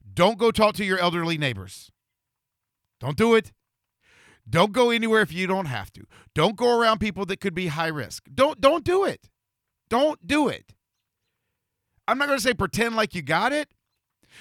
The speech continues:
but if you come around somebody, look at them and say, "If I had it, should they get it? 'Cause it might be kinda bad for 'em." And the other thing you should think is, if I'm a person that shouldn't be around people that have it,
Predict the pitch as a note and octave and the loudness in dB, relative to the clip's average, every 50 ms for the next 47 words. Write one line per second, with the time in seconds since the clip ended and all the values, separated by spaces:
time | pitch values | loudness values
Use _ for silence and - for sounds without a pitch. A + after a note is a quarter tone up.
0 | - - - G#3+ A#3 A3 F3 A#3+ - - C#4 D#4+ F4 F4+ D#4+ C#4+ C#4 C#4 C#4+ C#4 | -14 -6 -2 -2 -2 -2 -2 -6 -2 2 4 4 6 4 4 2 2 2 0 -2
1 | G#3+ - A#3 A3+ G3 D#3+ C3+ B2 A#2+ A2+ A#2 C#3+ D3+ _ _ _ _ - - _ | -4 -4 -4 -4 -2 0 -2 -2 -2 -4 -6 -10 -12 _ _ _ _ -20 -20 _
2 | - C#3 A#3 D4 - D#4+ A3+ C4 C4 B3 A#3 G#3 G3 F3 - - G3 F3 D#3 C#3+ | -6 -4 -4 -2 -2 -4 -2 -2 -2 0 0 -2 -6 -6 -4 -2 0 0 0 0
3 | C#3 C3 C3 - _ _ _ _ _ - - - - _ _ _ _ - - C3+ | -4 -6 -10 -14 _ _ _ _ _ -20 -20 -20 -20 _ _ _ _ -8 -4 0
4 | A#3 B3+ D4+ C4+ A#3 B3 C4+ C#4 C#4 C#4 C4+ _ _ _ _ - - - D3+ D#3 | 2 4 4 4 4 4 2 2 0 -2 -4 _ _ _ _ -12 -6 -4 -2 -2
5 | C#3 B2+ D#3 D3+ D3+ C3+ B2+ C#3+ C#3+ C#3+ C#3+ C#3 - - - _ - D3 C3+ A#2+ | 0 0 0 0 0 0 0 0 0 0 -2 -4 -8 -14 -18 _ -6 -4 -4 -4
6 | C#3 C3+ D#3 D#3+ D3+ D3+ B2+ C#3 C3+ B2+ B2 G#2 A2+ G#2 F#2+ F#2 F2 - A2+ F#2+ | -2 -2 -2 -2 -4 -6 -6 -4 -4 -4 -4 -6 -6 -6 -4 -6 -6 -8 -12 -12
7 | E2+ D#2+ D#2 C#2 - _ _ _ _ G#2+ G2+ F#2+ F#2+ G2 B2+ F3 G3 F#3+ D3+ C#3 | -12 -12 -14 -16 -18 _ _ _ _ -16 -14 -10 -6 -2 0 0 0 0 -2 -4
8 | E3+ E3 D#3+ D#3 C#3 D3+ C#3+ B2+ D3 D3 D#3 B2 C3+ C#3+ C#3 C#3 A#2+ G#2 - - | -4 -6 -6 -8 -8 -8 -8 -6 -4 -6 -4 -6 -6 -6 -6 -6 -8 -10 -16 -20
9 | - - _ G#2 G2+ A#2+ D#3 G3+ - - - F#3+ G3 G3+ F#3+ - G3 G3 G3+ G3 | -20 -16 _ -8 -2 0 0 0 0 0 -2 -2 -2 -2 -2 -4 -6 -8 -10 -12
10 | - - - _ - A#2+ A#2 A2 - - - B3+ B3 A3+ A#3 A3+ A3 A3+ A3 G#3+ | -16 -20 -20 _ -10 -10 -10 -8 -6 -6 -6 -4 -4 -6 -6 -4 -4 -2 -2 -4
11 | E3+ A3 F#3 F3+ F#3+ F#3+ F3+ F3+ G3 G3+ G3 G3+ F#3 | -4 -6 -6 -6 -4 -4 -2 -2 -2 -2 -2 -4 -8